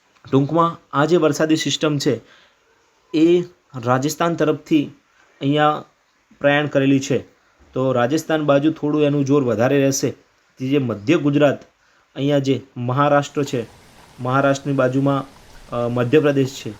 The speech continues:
તો મધ્યપ્રદેશથી લઈ એ સિસ્ટમ, અ, રાજસ્થાન તરફ અને રાજસ્થાનથી બનાસકાંઠા બોર્ડરથી ગુજરાતમાં પ્રવેશ કરશે. આગામી ઉત્તર ગુજરાત માટે ત્રણ દિવસ ભારે વરસાદની સંભાવના છે,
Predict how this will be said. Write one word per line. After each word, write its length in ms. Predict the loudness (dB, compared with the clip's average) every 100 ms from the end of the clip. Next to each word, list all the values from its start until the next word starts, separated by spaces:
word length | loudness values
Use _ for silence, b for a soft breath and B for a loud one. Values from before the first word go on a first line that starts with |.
| -16
તો 80 | -12
મધ્યપ્રદેશથી 760 | -10 -4 -2 -2 -2 -2 -4 -2
લઈ 300 | 2 2 0
એ 120 | -4 -4
સિસ્ટમ, 480 | -4 -6 -2 -4 -4 _ b b b -6
અ, 100 | 0
રાજસ્થાન 480 | 2 0 0 0
તરફ 240 | 2 0 0
અને 100 | -2
રાજસ્થાનથી 640 | -2 -4 -6 -4 -4 -2
બનાસકાંઠા 540 | -2 -2 -4 -4 -2 -2
બોર્ડરથી 440 | -2 0 -2 -2
ગુજરાતમાં 560 | -2 0 -2 -2 -6 -6 b b -8
પ્રવેશ 280 | -4 -4 -4
કરશે. 340 | -8 -8 -10 -14 b -2
આગામી 600 | 0 2 2 4 2 0 -8 -16 -18 -20 -14 -10
ઉત્તર 240 | -6 -2
ગુજરાત 320 | 0 0 0
માટે 300 | 0 2 2 2 -2
ત્રણ 260 | -2 0
દિવસ 500 | 2 2 2 0 -6 -12 -18 -12 -8 -6 -2 -2 0
ભારે 240 | 2 4
વરસાદની 640 | 4 2 4 2 2 -2 -2
સંભાવના 560 | -4 -4 -2 -2 -2
છે, 200 | -4 -4